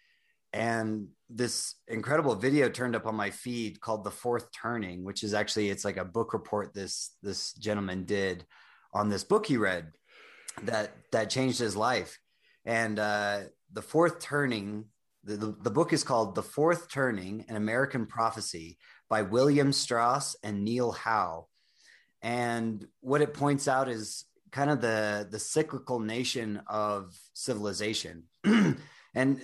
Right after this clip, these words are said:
and this one, this particular book was pointing out more the cyclical nation or, uh, nature of our nation of, of America. But I feel that this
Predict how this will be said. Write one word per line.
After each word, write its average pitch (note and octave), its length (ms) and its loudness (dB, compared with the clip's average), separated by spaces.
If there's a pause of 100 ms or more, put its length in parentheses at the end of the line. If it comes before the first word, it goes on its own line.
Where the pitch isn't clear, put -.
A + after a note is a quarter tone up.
and D#3+ 160 2
this E3+ 200 4
one, D#3 180 4
this D3+ 160 2
particular D#3 480 2
book C3 200 0
was A#2+ 100 -6
pointing B2 260 -4
out A2 140 -4
more A#2+ 180 -4
the G#2+ 160 -6
cyclical A2+ 480 -6
nation G#2+ 540 -4 (120)
or, G#2 320 0
uh, F2+ 240 -2
nature G#2+ 400 -2
of F2+ 240 -6 (800)
our B2+ 200 4
nation G2 360 -2
of, E2+ 180 -12 (160)
of E2 300 -6 (140)
America. F#2+ 640 0 (760)
But A2 240 2
I G#2+ 120 0
feel A2 320 0
that F#2+ 200 -6
this - 400 -4